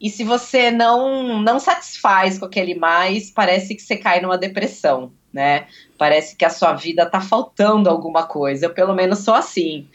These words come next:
Se eu não tenho um objetivo, se eu não tenho um desafio à frente, eu me acomodo. E eu sei que se eu me acomodar,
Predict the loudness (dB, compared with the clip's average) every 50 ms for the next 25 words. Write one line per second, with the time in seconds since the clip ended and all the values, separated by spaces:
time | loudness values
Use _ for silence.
0 | -20 -20 -20 -20 -20 _ -6 -4 -2 0 0 0 2 2 0 2 2 0 0 0
1 | 2 2 2 2 2 -2 -2 -2 -4 -4 -6 -10 -10 -6 -2 0 0 0 -2 -2
2 | 0 0 2 2 0 -2 -2 -2 0 0 0 0 0 0 0 0 0 2 2 2
3 | 2 2 -2 -6 -8 -6 -2 2 2 2 0 -2 -6 -2 0 0 0 0 -2 -6
4 | -8 -12 -10 -10 -8 -8 -8 -10 -14 _ _ _ _ _ _ _ 0 2 2 2
5 | 2 2 0 0 2 2 4 4 2 0 -2 -6 -12 -16 -16 -20 _ _ _ _
6 | _ _ _ -20 -20 _ _ 0 0 0 0 0 -2 -2 -2 -2 -2 -4 -8 -8
7 | 0 0 0 2 2 0 0 0 -2 0 0 0 2 4 4 4 4 4 4 2
8 | 0 -2 -6